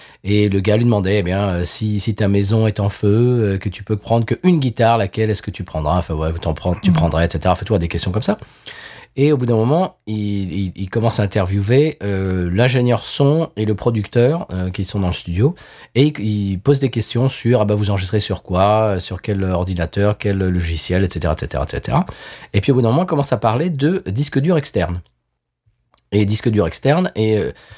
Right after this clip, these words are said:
Speaker 1: et le, l'intervieweur dit, ah oui, ça c'est disque dur externe, machin, il, do-, il donne la marque et le modèle
Speaker 2: Mhm.
Speaker 1: et tout. Oui, oui,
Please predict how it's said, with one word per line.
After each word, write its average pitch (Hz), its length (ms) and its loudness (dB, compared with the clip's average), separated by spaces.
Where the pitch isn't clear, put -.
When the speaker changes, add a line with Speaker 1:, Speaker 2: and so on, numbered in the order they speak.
Speaker 1:
et 101 80 0
le, 101 140 4
l'intervieweur 107 540 2
dit, 120 120 -2
ah 139 80 4
oui, 196 160 2
ça 160 220 0
c'est 156 240 2
disque 139 280 -2
dur 127 200 4
externe, 127 320 0
machin, 120 320 2
il, 110 100 0
do-, 107 140 0
il 104 80 -4
donne 117 200 2
la 98 120 2
marque 107 340 2
et 110 60 -2
le 98 80 -2
modèle 92 280 2
Speaker 2:
Mhm. 107 40 0
Speaker 1:
et 101 40 -4
tout. 127 120 -4
Oui, 165 100 4
oui, 160 240 2